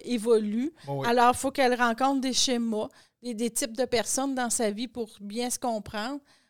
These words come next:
Speaker 1: Alors, en jouant la fausse flamme jumelle, l'opposé, ben, elle a tout le miroir de l'autre, euh, tout de suite. Alors, tu sais, ça va très bien et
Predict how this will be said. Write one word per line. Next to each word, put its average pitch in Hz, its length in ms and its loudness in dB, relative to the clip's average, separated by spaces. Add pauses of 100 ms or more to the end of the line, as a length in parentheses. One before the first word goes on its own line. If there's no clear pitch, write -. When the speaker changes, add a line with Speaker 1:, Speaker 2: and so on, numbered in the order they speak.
(120)
Speaker 1:
Alors, 220 240 -2
en 214 240 -6
jouant 233 260 -6
la 226 180 -4
fausse 240 480 -10
flamme 233 320 -8
jumelle, 214 460 -8
l'opposé, 208 680 -6 (360)
ben, 208 340 -2
elle 226 100 0
a 208 80 0
tout 247 260 -8
le 247 80 -8
miroir 220 500 -4
de 220 120 -4
l'autre, 214 580 -6
euh, 196 400 -10 (460)
tout - 80 -14
de 220 80 -12
suite. 233 340 -8
Alors, 202 220 -6
tu - 80 -8
sais, 220 140 -8
ça 214 140 -8
va 190 140 -10
très 202 320 -10
bien 202 260 -10
et 196 440 -10